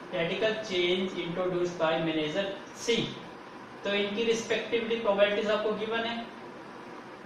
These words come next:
ज़ीरो पॉइंट थ्री, ज़ीरो पॉइंट एट, ज़ीरो पॉइंट फ़ाइव। हमारा क्वेश्चन ही कंप्लीट हो गया। अब फाइंड आउट क्या करना था कि जो रेडिकल चेंज हुआ है, find the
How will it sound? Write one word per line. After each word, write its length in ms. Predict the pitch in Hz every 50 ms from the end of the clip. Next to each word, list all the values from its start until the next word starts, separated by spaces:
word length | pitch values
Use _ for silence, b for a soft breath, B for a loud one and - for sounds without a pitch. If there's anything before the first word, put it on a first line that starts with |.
| 151 139
ज़ीरो 320 | 165 175 185 196 208 208
पॉइंट 460 | 202 208 214 208 208 208 202 196 -
थ्री, 280 | - 208 214 220 226 226 233 - - - - - - - - - - 170 160
ज़ीरो 380 | 156 - 185 190 185 196 208 208 208 208 196
पॉइंट 460 | 196 196 190 190 190 196 202 196 - 190
एट, 340 | 190 190 202 208 202 - - - - - - - - - - - - - - - 165 139
ज़ीरो 320 | 156 170 180 180 196 202
पॉइंट 560 | 202 202 202 185 180 180 190 214 233 233 - - - - - - -
फ़ाइव। 300 | 196 170 151 - - - - - - - - - - - - - - - - - - - - - - - - - - - - - - - - - - - - - - -
हमारा 200 | 160 165 165 180
क्वेश्चन 300 | 180 190 185 175 190 190
ही 80 | 196
कंप्लीट 260 | 208 202 202 220 214 220
हो 80 | 214
गया। 140 | 208 226 233 233 - - - - -
अब 160 | 170 175 175 -
फाइंड 260 | - 196 185 190 214
आउट 120 | 214 214
क्या 140 | 220 240 226
करना 220 | 220 226 226 233
था 180 | 233 226 226 226 - - - - - - - - - - - - - -
कि 120 | 254 254 254 254
जो 140 | 262 254
रेडिकल 480 | 220 214 208 202 208 - 247 240 240 240
चेंज 340 | - 208 208 208 208 226 - - - - - 170
हुआ 180 | 170 175 175
है, 200 | 180 180 202 226 - - - - - - - - - - 208
find 320 | 196 - - 269 269 269
the 80 | 262